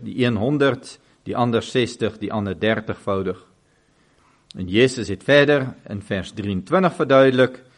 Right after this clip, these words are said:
"En by wie op die goeie grond gesaai is,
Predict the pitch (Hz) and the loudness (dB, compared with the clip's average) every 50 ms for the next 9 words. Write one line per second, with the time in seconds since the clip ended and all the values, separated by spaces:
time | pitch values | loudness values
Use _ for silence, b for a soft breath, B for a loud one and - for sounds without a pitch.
0 | b b b b b b - 104 104 95 87 104 101 92 92 104 117 120 117 - | b b b b b b -10 -6 -6 -4 -2 -2 -2 -2 -2 -2 -2 -2 -2 -2
1 | 87 98 - - - - 202 208 208 196 - - 175 160 156 143 - - 123 - | -4 -8 -10 -6 -2 0 4 4 4 4 4 0 0 0 0 -2 -2 -6 -8 -2
2 | - 143 127 127 123 120 113 117 110 - - - | 0 2 4 4 4 4 2 2 0 -4 -12 -20